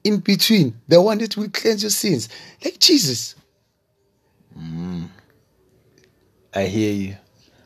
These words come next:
Speaker 2: I hear you, and I, I, I get you. Okay. Yeah,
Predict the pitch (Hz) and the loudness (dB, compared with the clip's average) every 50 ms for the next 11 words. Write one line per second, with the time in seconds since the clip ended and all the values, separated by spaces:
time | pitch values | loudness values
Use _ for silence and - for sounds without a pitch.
0 | _ _ _ _ _ _ - - 98 98 101 92 110 104 101 98 95 95 95 95 | _ _ _ _ _ _ -10 -6 -4 -4 -4 -2 -4 -4 -4 -4 -6 -10 -12 -14
1 | 101 104 - _ - 95 92 90 85 85 - - - 92 90 - - 92 90 85 | -18 -20 -20 _ -12 -10 -8 -8 -8 -10 -12 -12 -14 -14 -14 -14 -14 -16 -16 -16
2 | - - 90 87 85 - - - - 101 - _ - - _ _ _ _ _ _ | -14 -14 -14 -14 -12 -14 -16 -18 -18 -20 -20 _ -20 -20 _ _ _ _ _ _
3 | _ _ _ _ _ _ _ _ _ _ _ _ _ _ _ _ _ _ _ _ | _ _ _ _ _ _ _ _ _ _ _ _ _ _ _ _ _ _ _ _
4 | _ _ _ _ _ _ _ _ _ _ - 135 143 143 - - 95 92 92 - | _ _ _ _ _ _ _ _ _ _ -2 -2 -2 0 -2 -6 -6 -6 -10 -16
5 | - - - _ _ _ _ _ _ _ - 131 147 139 113 - | -20 -20 -20 _ _ _ _ _ _ _ 2 4 4 6 4 2